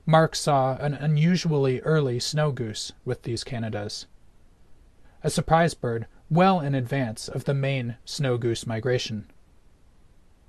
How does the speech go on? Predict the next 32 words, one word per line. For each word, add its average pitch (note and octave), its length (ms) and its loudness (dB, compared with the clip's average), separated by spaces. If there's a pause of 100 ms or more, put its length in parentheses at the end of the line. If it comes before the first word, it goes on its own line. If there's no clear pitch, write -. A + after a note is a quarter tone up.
(160)
But D3 120 2
today C#3 340 2
we C#3 120 2
see C3+ 240 -2
only C#3 300 0
Canadas. A#2 640 -6 (560)
The C#3+ 100 2
lone C#3 400 2
snow C#3 280 0
goose A2+ 460 -4
seems A#2+ 360 -4
to A#2+ 120 -6
have A2+ 120 -4
moved A2+ 300 -4
on. A#2 280 -4 (2250)
Mark D#3+ 320 6
pilots C#3 460 0
us C#3 180 -4
back A#2 400 0
towards A#2+ 360 -2
the - 80 -4
boat B2 220 0
launch. A2 440 -8 (640)
Another D#3 440 6
Lake C#3+ 220 0
Helena C#3+ 340 2
duck C#3 240 0
survey G#2+ 480 -2
is A#2+ 160 -2
in A#2 100 -2
the A#2 60 -2
books. - 460 -4